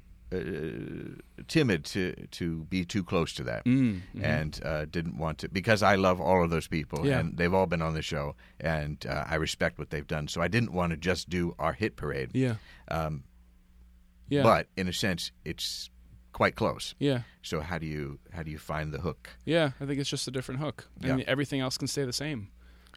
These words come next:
Speaker 2: S-, s-, you
Speaker 1: Well.
Speaker 2: know, you host it the same way, and, you know, Leslie is an amazing accompanist, or however it else goes along with it to make it a, make it run the same way it did. But just, um, you know,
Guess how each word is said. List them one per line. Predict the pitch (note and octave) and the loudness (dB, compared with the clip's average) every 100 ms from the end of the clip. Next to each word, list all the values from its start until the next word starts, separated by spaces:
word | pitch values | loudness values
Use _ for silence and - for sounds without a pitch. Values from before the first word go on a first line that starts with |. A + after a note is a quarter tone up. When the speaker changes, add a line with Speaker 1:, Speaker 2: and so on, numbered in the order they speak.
| - | -18
Speaker 2:
S-, | - - | -16 -12
s-, | - - | -8 -6
you | - | -2
Speaker 1:
Well. | A2+ | -2
Speaker 2:
know, | A#2 C3 - | -4 -8 -10
you | A2+ A#2+ A2+ - - - A2+ | -4 -4 -6 -12 -20 -12 -2
host | C3+ C#3 - | 0 0 0
it | D3 | 0
the | A#2+ | 0
same | C3+ C#3 C3 | 2 2 2
way, | C3+ D3+ E3 | 2 2 0
and, | A2 A2+ - | 0 -2 -6
you | A#2+ A2+ | -8 -4
know, | A#2 | 0
Leslie | G#2+ A2+ B2 C#3 | 2 2 2 2
is | C3+ B2 | 2 2
an | A#2 | -2
amazing | A2 A#2 A#2 A#2+ | -2 -2 -2 -4
accompanist, | A#2+ - B2+ D3+ D3 - G2+ | -4 -6 -4 -4 -4 -4 -4
or | G2 | -2
however | A#2+ B2+ B2 C3+ C3 | 2 4 6 4 2
it | B2+ B2+ | 2 0
else | B2+ B2+ - | 0 -2 -2
goes | C3+ C3 A#2+ | -2 -2 -4
along | A#2+ B2 C3 D#3+ C#3 | -6 -6 -6 -8 -8
with | B2+ C3 | -8 -4
it | E3 - | -6 -6
to | - | -10
make | A#2+ B2+ | -6 -2
it | C3+ | -2
a, | A#2+ A#2+ - - - - - - | -2 -6 -10 -20 -20 -20 -20 -8
make | A#2 A#2+ | -6 -6
it | - | -6
run | A2+ G#2+ A2+ | -2 -2 -2
the | G#2+ | -4
same | A#2 G#2+ | -4 -6
way | G#2 G#2 | -6 -6
it | - | -6
did. | G2 C#3+ G#2 | -8 -8 -10
But | G2+ | -12
just, | - - G2+ | -8 -8 -8
um, | G2 G2 - - - | -12 -14 -16 -18 -12
you | |
know, | F#2+ | -12